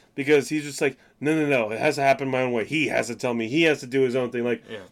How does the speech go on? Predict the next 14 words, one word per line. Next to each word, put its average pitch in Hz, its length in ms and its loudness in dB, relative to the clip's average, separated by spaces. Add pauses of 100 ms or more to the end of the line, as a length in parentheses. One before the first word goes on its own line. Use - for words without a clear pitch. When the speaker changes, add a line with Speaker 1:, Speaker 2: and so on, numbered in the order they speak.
(120)
Speaker 1:
that's 175 260 0
the 139 120 -4
fun 156 240 -2
of 139 100 -2
it, 135 60 2
of 117 80 -4
the 113 80 -6
Joker. 151 340 0
That's, 139 260 0 (360)
but 160 160 -4
that's 226 260 2
just 240 160 -4
how, 202 220 0
like, 156 440 2